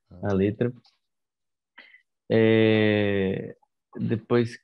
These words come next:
Speaker 2: teve uma que eu cantei, ah, cantei Para Ver as Meninas, do Paulinho da Viola.
Speaker 1: É
Speaker 2: Essa eu
Speaker 1: linda
Speaker 2: achei um
Speaker 1: essa
Speaker 2: tanto, é, um tanto subversivo da minha parte, cantar num, assim, num, num, num programa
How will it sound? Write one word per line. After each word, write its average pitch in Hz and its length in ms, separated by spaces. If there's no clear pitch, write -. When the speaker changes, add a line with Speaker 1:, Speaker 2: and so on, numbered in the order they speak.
Speaker 2:
teve 123 240
uma 131 200
que 131 100
eu 123 60
cantei, 123 480
ah, 139 240
cantei 147 580
Para 160 300
Ver 151 200
as 160 160
Meninas, 135 560
do 113 80
Paulinho 120 360
da 123 140
Viola. 101 520
Speaker 1:
É 127 160
Speaker 2:
Essa 131 140
eu 135 40
Speaker 1:
linda 131 100
Speaker 2:
achei 143 120
um 139 60
Speaker 1:
essa 135 120
Speaker 2:
tanto, 139 800
é, 117 220
um 127 200
tanto 135 600
subversivo 135 720
da 120 120
minha 123 180
parte, 117 400
cantar 117 360
num, 110 220
assim, 113 340
num, 110 140
num, 104 400
num 107 200
programa 107 520